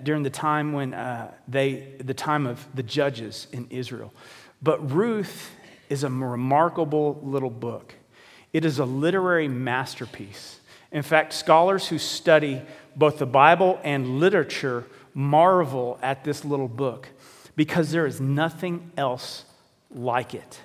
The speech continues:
This three thousand year old book, there's nothing else that was written like it in that time period. And so scholars sometimes scratch their head in trying to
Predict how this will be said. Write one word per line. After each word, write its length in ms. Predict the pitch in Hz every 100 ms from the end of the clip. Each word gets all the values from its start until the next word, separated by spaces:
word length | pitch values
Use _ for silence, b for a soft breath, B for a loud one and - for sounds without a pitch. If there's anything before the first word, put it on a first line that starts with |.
| _ b b b
This 220 | 151 -
three 340 | - 151 180 202
thousand 600 | - 175 151 147 156 143
year 200 | 139 135
old 320 | 123 123 110
book, 400 | 131 90 - - B B -
there's 180 | 156 135
nothing 500 | 160 190 214 208 175
else 200 | 175 - -
that 160 | 151 143
was 180 | 143 123
written 400 | 160 175 143 135
like 300 | 147 156 147
it 80 | -
in 180 | 143 139
that 220 | 135 131
time 320 | - 147 139
period. 440 | - 113 104 104 - B B B
And 100 | 139
so 160 | 170
scholars 480 | - 180 165 185 175
sometimes 400 | - 165 165 139
scratch 360 | - 156 151 -
their 100 | 139
head 200 | 170 151
in 120 | 131
trying 220 | 156 143
to 200 | 143 139